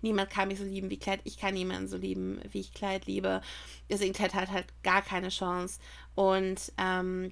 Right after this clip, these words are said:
das ist dann wirklich so der Moment, wo sie wirklich diesen Weg geht. Sie hat vorher immer wieder auch Gespräche mit ihrer Mutter, die das sich gar nicht für ihre Tochter wünscht, verständlicherweise, wer wünscht sich das schon? Und, ähm, deswegen, das ist wirklich so, so ein Schlüsselmoment,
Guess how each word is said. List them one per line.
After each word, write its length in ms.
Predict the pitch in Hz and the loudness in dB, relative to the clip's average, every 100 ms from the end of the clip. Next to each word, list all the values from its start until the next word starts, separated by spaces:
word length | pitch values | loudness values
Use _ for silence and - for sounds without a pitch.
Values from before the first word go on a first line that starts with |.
| - | 0
das 180 | 190 190 | 0 2
ist 120 | 190 | 2
dann 140 | 180 | 2
wirklich 160 | 190 185 | 0 -2
so 40 | 180 | -2
der 120 | 180 | 0
Moment, 400 | 175 175 180 - | 0 0 -2 -2
wo 60 | 185 | -2
sie 120 | 190 | 0
wirklich 180 | 185 190 | -2 -4
diesen 260 | 190 180 | -4 0
Weg 160 | 185 180 | 0 2
geht. 240 | 208 202 | 4 4
Sie 140 | 196 185 | 4 0
hat 80 | 180 | 0
vorher 340 | 196 190 185 | 0 0 0
immer 200 | 190 190 | -2 -2
wieder 200 | 190 196 | -2 -2
auch 80 | 196 | -2
Gespräche 380 | 196 - 190 190 | -4 -4 -4 -4
mit 80 | |
ihrer 180 | 180 180 | -4 0
Mutter, 440 | 185 214 - 190 185 | 2 2 4 4 2
die 100 | 185 | 0
das 220 | 180 - - | -2 -4 -6
sich 280 | 196 190 - | -4 -4 6
gar 180 | 214 202 | 10 10
nicht 140 | 202 | 6
für 80 | 202 | 0
ihre 160 | 190 185 | -2 -2
Tochter 340 | 190 - 175 | -6 -4 -2
wünscht, 300 | 185 185 - | -2 -4 -8
verständlicherweise, 1080 | - 202 - 220 190 190 196 185 170 196 196 | 0 2 4 2 2 4 6 8 6 4 2
wer 160 | 196 196 | 4 4
wünscht 240 | 226 - | 2 0
sich 160 | - 359 | 0 2
das 180 | 311 320 | 2 2
schon? 200 | 320 359 - 494 466 330 302 - | 2 2 0 -4 -2 -4 -4 6
Und, 440 | 240 226 220 214 - | 8 8 6 0 6
ähm, 380 | 214 208 202 196 202 | 8 8 6 0 0
deswegen, 420 | 202 - 196 196 | 0 4 2 4
das 160 | 196 196 | 2 0
ist 140 | 196 | -2
wirklich 240 | 185 190 - | -4 -2 -2
so, 300 | 185 180 190 | 0 2 0
so 80 | |
ein 80 | 196 | -2
Schlüsselmoment, 580 | - 190 196 180 175 175 | 0 2 2 2 2 0